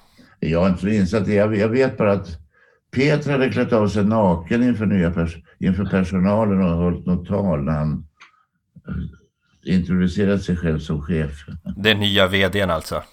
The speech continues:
Speaker 1: Ja. Det var, det kom Peter in i studion någon dag och skulle lyssna på vad vi hade gjort.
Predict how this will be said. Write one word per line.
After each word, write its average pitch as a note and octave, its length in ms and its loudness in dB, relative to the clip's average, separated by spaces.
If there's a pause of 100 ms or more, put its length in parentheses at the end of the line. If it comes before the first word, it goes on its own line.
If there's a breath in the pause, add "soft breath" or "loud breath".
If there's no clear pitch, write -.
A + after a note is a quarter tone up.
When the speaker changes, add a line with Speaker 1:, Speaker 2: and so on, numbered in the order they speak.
(120)
Speaker 1:
Ja. G2 380 0 (1120)
Det C3 80 -2
var, D#3 420 4
det D#3+ 140 0
kom E3+ 180 4
Peter D#3 480 4
in C#3+ 120 2
i C#3+ 60 2
studion D#3 540 2
någon D3 140 2
dag G#2 200 6
och F#2+ 80 2
skulle G2 180 2
lyssna G#2 500 0
på A#2 140 -2
vad F#2 200 4
vi F#2 100 4
hade F2+ 160 2
gjort. F#2 440 0